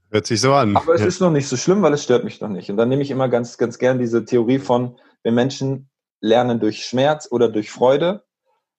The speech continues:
Speaker 2: aber durch unsere gesellschaftliche Entwicklung haben wir nur gelernt, durch Schmerz zu lernen. Das heißt, wir kennen das Gefühl von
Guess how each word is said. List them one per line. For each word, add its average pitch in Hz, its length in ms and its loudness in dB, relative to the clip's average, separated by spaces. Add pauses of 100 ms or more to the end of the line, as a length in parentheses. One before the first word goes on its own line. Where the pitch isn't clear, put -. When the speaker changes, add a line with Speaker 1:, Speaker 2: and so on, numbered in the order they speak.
(120)
Speaker 2:
aber 135 300 2
durch 120 160 0
unsere 113 220 4
gesellschaftliche 117 540 0
Entwicklung 120 440 -2
haben 131 200 0
wir 120 80 2
nur 120 180 2
gelernt, 123 400 2
durch 110 180 -4
Schmerz 110 360 -2
zu 107 120 -2
lernen. 104 340 2
Das - 140 -8
heißt, 107 180 -2
wir 104 100 -2
kennen 143 240 0
das 110 160 -2
Gefühl 113 260 -2
von 123 400 -4